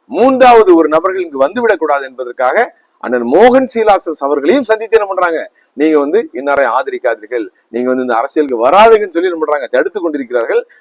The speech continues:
அப்படியானால் வந்து பாத்தீங்கன்னா தொடர்ந்து இந்த திருமண்டலத்தில் மாற்றம் கொண்டு வர வேண்டும் என்பதற்கு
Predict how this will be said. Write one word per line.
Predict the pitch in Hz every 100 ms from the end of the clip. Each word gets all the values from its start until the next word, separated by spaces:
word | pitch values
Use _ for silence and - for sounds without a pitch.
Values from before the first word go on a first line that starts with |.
| _
அப்படியானால் | - - 302 277 160 143 127
வந்து | 113
பாத்தீங்கன்னா | 104 120 208 - _ _ -
தொடர்ந்து | 185 277 262 226 285 - _
இந்த | 220 269 320 220
திருமண்டலத்தில் | 170 165 143 127 190 226 -
மாற்றம் | 110 151 - 233 202
கொண்டு | 165 165 156
வர | 147
வேண்டும் | 135 131 123
என்பதற்கு | 120 117 120 -